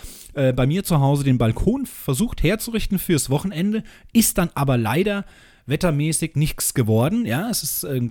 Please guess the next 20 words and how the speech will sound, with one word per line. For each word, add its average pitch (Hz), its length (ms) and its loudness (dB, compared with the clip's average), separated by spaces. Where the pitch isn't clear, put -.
gab 139 180 -2
nochmal 131 240 2
einen 117 140 -2
Kälteeinbruch, 196 920 4
es - 80 -10
war 127 220 0
saukalt, 156 640 2
<clears throat> 151 200 2
beziehungsweise 139 560 0
hat's 131 100 0
auch 123 140 2
geregnet 135 420 -2
oder 120 160 -2
genieselt. 160 500 0
Also 147 300 2
mit 139 140 -8
Balkon 127 340 2
war 123 380 0
definitiv 131 500 0
nichts. - 400 0